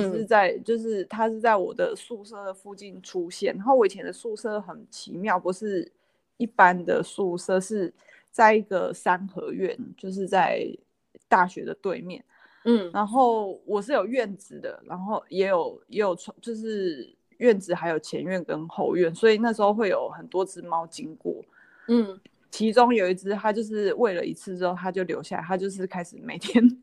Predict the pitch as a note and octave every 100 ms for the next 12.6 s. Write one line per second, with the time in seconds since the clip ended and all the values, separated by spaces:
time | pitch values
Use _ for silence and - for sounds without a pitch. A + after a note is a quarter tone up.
0 | _ _ - F4 D4 A#3 A3 B3 C#4 B3+
1 | A#3+ - F#3+ F#3+ G3+ A3 A3+ G3+ E3+ G3
2 | F#3 - F#3 - _ - - _ - C4
3 | B3 C4 A#3 G3+ - - C4 C#4 A#3+ G3+
4 | G3+ A#3+ A#3 A3 F3+ E3+ D3 - E3 F#3
5 | - - - F3 E3+ - - F3+ F3+ -
6 | D#3 E3 E3+ - _ _ _ - F#3 A3+
7 | A3 _ - B3+ G3+ A#3+ G#3+ G#3 F#3 D#3+
8 | E2 B1+ - E3+ E3 E3+ F#3 F3+ F3 E3
9 | _ - F3+ F3+ F3+ F#3+ F3+ - - F#3
10 | F#3+ F3 - - F3 - - - - -
11 | - F#3 F3+ - F3+ E3 E3 E3 E3+ -
12 | F3 - - D#3+ -